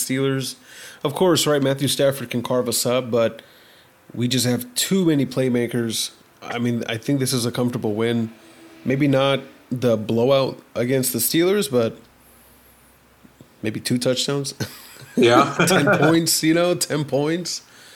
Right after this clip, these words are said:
Speaker 2: Yeah. Um, I, I'll tell you what, it's, it's, you know, again, it is still early. You know, we look great week one.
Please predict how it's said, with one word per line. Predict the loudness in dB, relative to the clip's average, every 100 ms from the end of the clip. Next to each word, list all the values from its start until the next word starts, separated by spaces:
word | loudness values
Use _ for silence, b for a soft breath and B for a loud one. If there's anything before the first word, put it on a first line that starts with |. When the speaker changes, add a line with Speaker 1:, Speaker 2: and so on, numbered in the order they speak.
| B B B B B -20 -18 0
Speaker 2:
Yeah. | 4 4
Um, | 2 2 2 4 4 2 2
I, | 2 2
I'll | 0
tell | 2
you | 2 2
what, | 0
it's, | -2 -4 -6 -20 -4
it's, | -4 -4 -10 -8
you | 2 4
know, |
again, | 4 2
it | 2
is | 2
still | 4 2
early. | 4 6 6 4 -2
You | -4
know, | 0
we | 2
look | 2 2
great | 0 2
week | 0 -2
one. | -6 -8